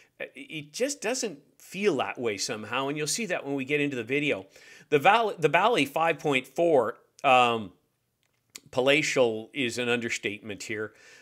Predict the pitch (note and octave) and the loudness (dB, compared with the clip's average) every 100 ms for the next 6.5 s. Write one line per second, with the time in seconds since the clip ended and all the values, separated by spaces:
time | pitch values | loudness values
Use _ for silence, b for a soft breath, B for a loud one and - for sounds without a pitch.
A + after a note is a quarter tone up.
0 | B A#2 A2 G#2+ A2+ B2 A#2 - C3 A#2+ | B 2 4 4 0 -4 -4 4 6 6
1 | - - - B2+ G#2+ - C3 G#2+ G#2+ B2 | 2 -12 -4 -4 -4 -8 -12 -14 -4 0
2 | C#3 C#3+ C#3+ C3 A2+ - C3 D3 D3+ - | 0 0 -4 -8 -10 -8 -4 -4 -6 -2
3 | C#3 A#2+ G#2 A2 - b b b G#2+ C3 | 2 4 2 -2 -8 b b b 0 2
4 | C#3 D3 C#3+ C#3 A#2+ A#2+ A#2+ - A#2+ A2 | 4 0 -4 -4 -4 -6 -8 -8 -6 -4
5 | A#2+ A#2+ A#2 A2 - A#2 A#2 A#2 - - | -2 -2 -2 -2 -4 -4 -6 -6 -10 -14
6 | - D3 C#3+ C#3 C#3 | 0 4 6 6 2